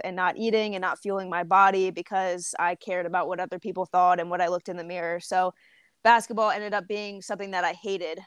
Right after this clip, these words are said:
Um, you know, I didn't, I, I didn't have the guidance. I tell people I just didn't have the guidance. I didn't have that, that support system other than my family. Um, my family was a huge support system at the time.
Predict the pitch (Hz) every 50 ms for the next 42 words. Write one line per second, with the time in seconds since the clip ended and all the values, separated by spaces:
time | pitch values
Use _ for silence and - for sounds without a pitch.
0 | _ _ _ 175 180 185 180 170 180 170 180 196 196 190 185 202 208 - - 202
1 | 202 - 208 208 233 247 233 233 226 220 220 196 180 202 190 175 208 185 190 196
2 | 196 202 202 202 185 - - - 208 - 220 214 196 240 185 190 202 202 202 196
3 | - - 196 190 190 190 190 196 160 185 151 170 170 165 185 180 185 190 185 -
4 | 196 185 190 190 - - 185 190 180 165 175 175 180 170 - _ _ _ _ _
5 | _ _ _ _ _ 233 214 - - 233 196 - - 214 214 202 - - 226 208
6 | - - 220 220 220 220 214 208 - - 220 220 220 220 220 214 185 180 175 -
7 | 196 190 190 190 196 196 196 202 196 190 180 208 - - 185 185 190 190 190 -
8 | 196 185 190 190 190 190 190 185 180 190 - - 202 190 175 - - 185 196 185
9 | 175 - 180 180 - 190 185 175 170 165 - - 170 170 170 170 175 175 170 180
10 | 220